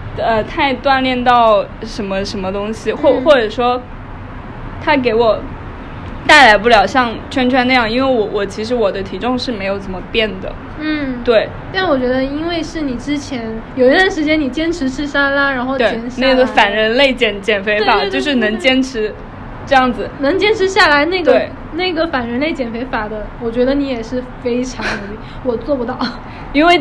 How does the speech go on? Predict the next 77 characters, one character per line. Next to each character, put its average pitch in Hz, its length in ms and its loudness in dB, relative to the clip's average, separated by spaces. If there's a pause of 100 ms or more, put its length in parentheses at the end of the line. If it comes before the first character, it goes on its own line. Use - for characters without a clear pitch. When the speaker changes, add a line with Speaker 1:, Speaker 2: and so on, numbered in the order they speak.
Speaker 1:
那， 349 280 2
那 339 180 0
段 330 160 8
时 247 120 0
间 254 160 2
已 220 80 -2
经 214 200 -4
胖 302 260 0
到 269 140 4
了 226 100 4
我 202 80 2
的 196 140 -4 (160)
底 196 180 -4
线 262 240 2
了。 196 140 -6 (140)
Speaker 2:
嗯。 262 280 -4 (160)
Speaker 1:
就 294 100 -2
是 320 80 2
我 262 160 8
会 277 140 8
给 233 140 4
自 226 120 -4
己 226 140 -2
设 269 160 4
一 254 60 4
个 247 80 6
底 233 260 -6
线， 226 240 0
Speaker 2:
嗯。 254 100 0
Speaker 1:
设 247 140 2
一 240 80 4
个 240 120 4
框。 233 380 -2 (100)
Speaker 2:
嗯。 247 220 -6 (120)
Speaker 1:
就 254 40 -2
是 285 280 0
触 339 240 -4
到 285 160 4
那 277 120 2
个 262 120 2
框， 254 320 -2
然 214 120 -4
后 226 80 -4
就 233 160 -4 (200)
不 262 120 0
能 190 240 -2
了。 190 140 -6 (320)
Speaker 2:
嗯。 285 220 -4
Speaker 1:
就 254 80 0
是 262 100 2
就 294 160 -2
算 285 240 2
再 285 160 4
反 240 240 0
人 190 160 -4
类， 233 140 -2
也 226 60 2
要 202 180 2
把 196 160 -4
自 190 120 -10
己 202 120 -8
减 190 260 -6
下 214 160 0
来。 185 160 -6 (340)
然 226 140 2
后 277 100 4
现 330 220 4
在 320 140 6
运 320 240 2
动 285 180 0
的 214 120 -4
话 247 260 -4
是， 233 440 -4 (1000)
会 349 180 4
有 208 220 4
一 262 120 0
种， 202 320 0